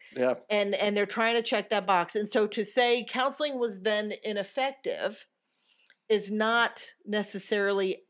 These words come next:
Speaker 2: accurate.
Speaker 1: Yeah, 'cause actually it was effective for your
Speaker 2: Right.
Speaker 1: purposes, for your plans. You were hoping,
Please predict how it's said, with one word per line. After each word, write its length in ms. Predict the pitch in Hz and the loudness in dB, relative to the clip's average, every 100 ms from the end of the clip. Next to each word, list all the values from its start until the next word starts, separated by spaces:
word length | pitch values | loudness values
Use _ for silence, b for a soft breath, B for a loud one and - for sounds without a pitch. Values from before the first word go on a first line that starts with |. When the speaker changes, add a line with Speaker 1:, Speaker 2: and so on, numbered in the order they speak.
| _ - | _ 0
Speaker 2:
accurate. 640 | 302 415 269 220 151 175 | 0 0 0 -2 0 0
Speaker 1:
Yeah, 280 | 302 269 147 - - | 4 6 6 2 -2
'cause 160 | 156 | 0
actually 560 | 160 135 - 247 175 175 | 2 2 2 2 2 0
it 80 | 160 | 2
was 140 | 160 160 | 4 4
effective 560 | 160 269 285 147 131 _ | 4 2 2 -2 -2 _
for 180 | - 143 | 0 0
your 400 | 123 139 135 123 - _ - | 2 2 2 0 -6 _ 2
Speaker 2:
Right. 200 | 269 294 | 4 6
Speaker 1:
purposes, 460 | 185 - 127 143 B B | 4 2 0 -2 B B
for 100 | - | -4
your 200 | 135 156 156 | 0 2 0
plans. 560 | - 165 208 139 151 | 2 2 4 2 0
You 80 | 123 | 0
were 120 | 135 | 2
hoping, 480 | 117 185 226 156 156 | 4 2 2 -2 -2